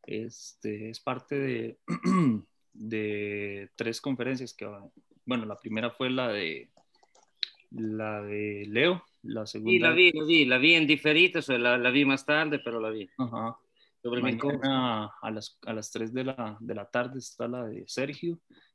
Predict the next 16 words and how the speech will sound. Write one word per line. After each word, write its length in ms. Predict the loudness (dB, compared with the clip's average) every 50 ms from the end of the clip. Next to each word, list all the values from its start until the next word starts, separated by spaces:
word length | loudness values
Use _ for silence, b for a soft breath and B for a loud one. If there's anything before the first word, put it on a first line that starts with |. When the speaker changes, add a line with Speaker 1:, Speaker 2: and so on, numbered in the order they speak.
| _ _
Speaker 2:
Se 80 | 0
logro, 260 | 2 4 4 4 6 6
Speaker 1:
Ah, 80 | 6
Speaker 2:
¿eh? 140 | 6 4 2 -2 _ -14 -12 -10 -10 -10 -10 -14 -20 -20 -20 _ _
Speaker 1:
este, 1000 | -8 -4 -4 -4 -4 -6 -10 -10 -6 -4 -2 0 0 0 -2 -4 -6 -8 -10 -12 -14 _ _ _ -10
ya 160 | -8 -8 -4
cuando 240 | 0 0 0 0 0
se 80 | -2
acerque 300 | -4 -6 -6 -6 -6 -6 -6
la 100 | -6 -6
de 220 | -6 -8 -8 -8
Mario 300 | -8 -8 -6 -6 -6 -6
Cunningham, 440 | -4 -2 0 0 0 -2 -4 -8 -8 -10
les 180 | -12 -14 -14
aviso 300 | -10 -8 -8 -8 -8 -10
también, 480 | -14 -14 -12 -10 -8 -8 -8 -8 -10